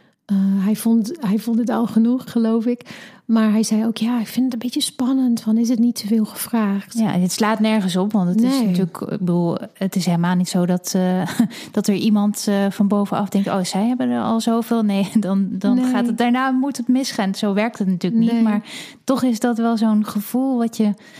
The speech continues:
Speaker 1: Ja.
Speaker 2: onterecht kan, eh, kan hebben of zo, ja.
Speaker 1: Ja, ik denk omdat soms voelt het in het leven dat net als dingen helemaal goed gaan, dat het mis kan gaan.
Speaker 2: Ja.
Speaker 1: Ehm, en dus, eh, ja, ik heb dat zeker gedacht, ja. Maar de reden dat ik het benoem is dat ik denk dat het heel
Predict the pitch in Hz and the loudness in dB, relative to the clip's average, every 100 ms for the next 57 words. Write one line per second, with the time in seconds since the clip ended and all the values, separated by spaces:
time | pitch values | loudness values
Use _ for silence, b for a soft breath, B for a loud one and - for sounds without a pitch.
0 | B B _ 233 175 175 - 233 226 247 | B B _ 0 0 -2 -2 2 2 2
1 | 226 226 - 226 208 208 202 196 196 196 | 0 -2 -2 0 2 2 2 2 2 0
2 | 196 - 196 180 226 208 170 175 - 170 | -2 0 0 2 0 0 -2 -4 -4 -2
3 | 175 202 202 175 285 277 269 277 262 262 | 0 0 -2 -4 -2 0 0 0 0 0
4 | 247 233 - 233 247 - 247 254 262 220 | 0 -2 -2 0 0 0 0 0 0 0
5 | 220 214 214 214 226 226 226 208 202 - | 0 2 0 2 0 0 0 0 -2 -8
6 | B B B - 214 240 233 196 220 214 | B B B -2 0 2 0 0 2 2
7 | 214 208 214 202 - 240 240 233 226 220 | 2 2 2 0 0 -2 -2 -2 0 2
8 | 214 208 190 196 220 - - 175 - 160 | 2 2 2 2 2 0 -4 -4 -4 -6
9 | 143 - _ - 240 214 247 B _ 226 | -6 -10 _ -2 0 0 -6 B _ 0
10 | 214 208 208 202 208 202 208 - 220 202 | 2 4 4 4 4 2 0 -4 0 2
11 | 214 185 - 196 196 190 196 214 233 233 | 2 0 0 0 2 0 0 0 0 0
12 | 214 214 226 214 - 180 202 226 - 202 | 0 0 0 -2 -4 0 0 0 -4 -4
13 | 185 - 214 233 247 247 262 262 247 202 | -2 -4 -2 0 2 0 0 0 -2 -2
14 | 233 233 226 202 196 233 226 269 254 233 | -2 0 -2 -4 -2 0 2 2 0 0
15 | 233 220 196 233 226 226 220 208 226 233 | -2 0 0 0 0 0 -2 0 0 2
16 | 226 226 226 | 2 0 -2